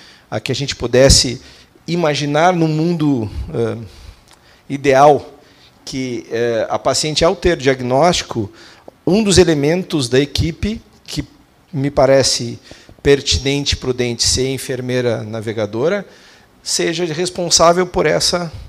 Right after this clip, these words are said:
distribuição e que se preconize que todos os centros tenham, pelo menos, os profissionais mais, eh, demandados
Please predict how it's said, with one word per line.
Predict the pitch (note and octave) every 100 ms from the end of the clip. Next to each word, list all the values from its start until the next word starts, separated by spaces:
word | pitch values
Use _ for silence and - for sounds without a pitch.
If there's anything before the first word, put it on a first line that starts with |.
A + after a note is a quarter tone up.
| - _ - _ -
distribuição | C#3+ D3+ - D3 C#3 D3 - - C3 C#3+ C3 - - - _
e | B2
que | -
se | - -
preconize | - D#3+ F3 E3 D3 D#3 D#3
que | D#3+
todos | D#3+ D3 C#3+ C#3+ D3+
os | F3+ -
centros | C3 C3 D#3+ D#3
tenham, | - C#3 B2+ C#3 D#3 - - _
pelo | - G#3+ F#3
menos, | C3+ B2+ C#3 E3+ C3+
os | C#3 B2+
profissionais | - D3+ - D3+ B2+ G#2+ A#2 C3+ - - - _ -
mais, | C3 C3 B2+ C3 D#3+ - -
eh, | D#3 C3+ B2+ B2 - - -
demandados | D3 D#3 D#3+ C#3 A#2+ A#2+ B2 C#3 -